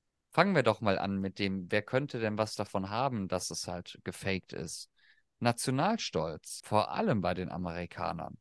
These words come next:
und den großen Mächten. Nationalstolz spielt, glaub ich, hier eine ganz große Rolle.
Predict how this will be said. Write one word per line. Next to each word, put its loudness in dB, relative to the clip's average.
und -2
den 2
großen 0
Mächten. -4
Nationalstolz 0
spielt, -4
glaub 4
ich, -4
hier 0
eine 0
ganz 2
große -4
Rolle. 4